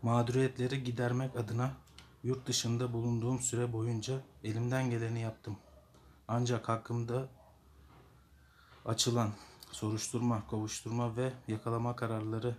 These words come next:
nedeniyle bir netice elde edemedim. Suçsuzluğumu ve mağduriyetimi kanıtlamak için kendi bir, kendi hür, e, irademle Türk yargısına teslim olacağım.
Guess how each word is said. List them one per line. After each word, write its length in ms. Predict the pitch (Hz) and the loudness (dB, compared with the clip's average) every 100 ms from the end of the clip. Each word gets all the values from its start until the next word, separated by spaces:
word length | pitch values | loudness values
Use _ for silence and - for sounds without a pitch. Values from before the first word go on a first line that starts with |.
| - | -2
nedeniyle 680 | 110 110 113 123 107 104 - - - - - - - - - _ - - | -2 0 -2 -2 -2 -6 -10 -20 -20 -20 -20 -20 -20 -20 -20 _ -20 -4
bir 160 | 120 120 | 0 2
netice 400 | 117 120 110 120 | 2 2 0 0
elde 260 | 113 110 110 | 0 0 -2
edemedim. 400 | 110 104 95 92 - - _ _ _ _ - - - - | -2 -4 -6 -10 -16 -20 _ _ _ _ -20 -20 -18 -6
Suçsuzluğumu 840 | - 113 - 117 120 123 139 123 | -4 0 0 2 4 6 6 4
ve 220 | 131 139 - - _ - - _ - - - - | 2 0 -4 -16 _ -20 -20 _ -20 -20 -20 -4
mağduriyetimi 840 | 113 117 113 117 117 120 123 135 - - - - - | 0 2 2 0 0 0 -2 -2 -6 -20 -20 -20 -20
kanıtlamak 600 | - 117 120 113 120 123 | -2 0 0 0 0 0
için 360 | - - 131 123 | 0 -2 -2 -2
kendi 420 | - 120 120 131 | 0 0 2 0
bir, 160 | 123 135 - - | -2 -4 -8 -6
kendi 400 | 117 113 113 123 | 0 0 0 0
hür, 200 | 135 143 - - _ - 107 | 0 -2 -8 -20 _ -10 -6
e, 220 | 101 98 | -4 -2
irademle 720 | 110 107 110 107 117 113 139 - - - - | -2 0 0 0 0 -2 -4 -6 -18 -20 -6
Türk 260 | 147 139 | -4 0
yargısına 640 | 123 113 107 107 117 131 135 | 2 2 0 -4 -2 -2 -2
teslim 420 | 117 110 - 127 | -4 -4 -4 -6
olacağım. 420 | 113 110 101 101 | -2 -4 -4 -6